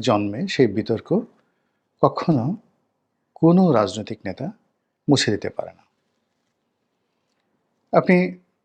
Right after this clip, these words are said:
যদি বঙ্গবন্ধুর কথা চিন্তা করেন, তার জীবনের কতগুলো বিতর্ক, যেমন ধরুন আগরতলা ষড়যন্ত্র মামলা। শত চেষ্টা করে এটার পক্ষে বিপক্ষে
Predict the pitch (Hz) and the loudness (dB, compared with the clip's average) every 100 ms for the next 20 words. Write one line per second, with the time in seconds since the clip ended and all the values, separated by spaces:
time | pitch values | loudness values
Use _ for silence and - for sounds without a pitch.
0 | 143 151 160 139 147 170 143 - - - | 0 4 4 4 2 0 -2 -6 -10 -10
1 | 101 - - 98 92 _ _ _ _ _ | -8 -8 -8 -10 -10 _ _ _ _ _
2 | _ _ _ _ _ _ _ - 143 131 | _ _ _ _ _ _ _ 0 2 2
3 | - - 135 156 175 123 139 113 107 101 | -2 -2 2 4 2 2 -2 0 -2 -4
4 | 101 92 - - _ _ _ _ _ _ | -6 -6 -10 -20 _ _ _ _ _ _
5 | _ _ _ _ _ _ _ _ _ 147 | _ _ _ _ _ _ _ _ _ 2
6 | 135 123 131 131 127 - _ _ _ - | 4 4 2 2 0 -8 _ _ _ 0
7 | 123 139 135 107 110 160 _ _ _ _ | 2 2 0 -2 -4 -6 _ _ _ _
8 | - 131 120 104 98 98 87 92 90 _ | -2 2 2 0 -2 -6 -6 -8 -18 _
9 | _ _ _ _ _ _ _ _ _ _ | _ _ _ _ _ _ _ _ _ _
10 | _ _ _ _ _ _ _ _ - 175 | _ _ _ _ _ _ _ _ -2 2
11 | 185 185 - 196 185 170 139 151 - 127 | 2 0 0 -2 0 2 2 0 -4 -10
12 | - 123 110 - 113 - | -6 -6 -4 -6 -6 -2